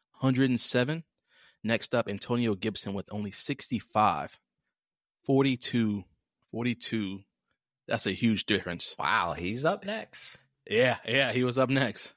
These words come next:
Speaker 2: I did not know that. That's
Speaker 1: Mm-hmm.
Speaker 2: a fun fact there. Okay.
Speaker 1: Mm-hmm. Only three fumbles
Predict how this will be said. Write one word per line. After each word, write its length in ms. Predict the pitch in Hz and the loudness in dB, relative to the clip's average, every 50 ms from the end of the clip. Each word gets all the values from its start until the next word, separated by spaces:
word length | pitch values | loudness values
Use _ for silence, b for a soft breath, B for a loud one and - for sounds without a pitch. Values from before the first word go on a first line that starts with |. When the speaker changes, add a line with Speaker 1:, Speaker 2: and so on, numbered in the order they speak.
| _ - | _ -4
Speaker 2:
I 80 | - 95 | 0 0
did 120 | 120 123 | 2 4
not 200 | 123 127 131 127 | 4 4 4 4
know 180 | 123 131 156 131 | 4 4 4 6
that. 200 | 92 82 78 76 | 6 4 4 2
That's 220 | 80 90 107 113 | 0 0 0 0
Speaker 1:
Mm-hmm. 360 | 117 110 104 120 120 123 139 135 - _ _ _ _ _ _ _ _ _ _ - - | -2 0 0 2 2 2 2 0 -2 _ _ _ _ _ _ _ _ _ _ -20 -18
Speaker 2:
a 40 | 101 | -18
fun 280 | - - 104 104 107 | -10 -6 -6 -4 -4
fact 300 | 101 - 98 104 104 71 | 0 2 2 2 2 2
there. 200 | 76 73 73 78 85 | 0 -2 0 0 -2
Okay. 180 | 95 - - | -2 -2 -2
Speaker 1:
Mm-hmm. 480 | 76 82 92 117 110 101 117 117 139 151 147 - - _ _ _ _ _ _ _ _ _ _ _ _ _ _ _ _ _ - | -2 0 0 -2 -2 0 0 0 0 -2 -4 -8 -16 _ _ _ _ _ _ _ _ _ _ _ _ _ _ _ _ _ 0
Only 300 | - 147 156 160 151 139 | 2 4 4 6 4 2
three 340 | 120 - - 120 123 147 170 | 2 0 -4 -2 0 0 0
fumbles 580 | - - - 120 123 131 143 175 - - - | 0 2 4 4 4 4 2 0 0 -4 -8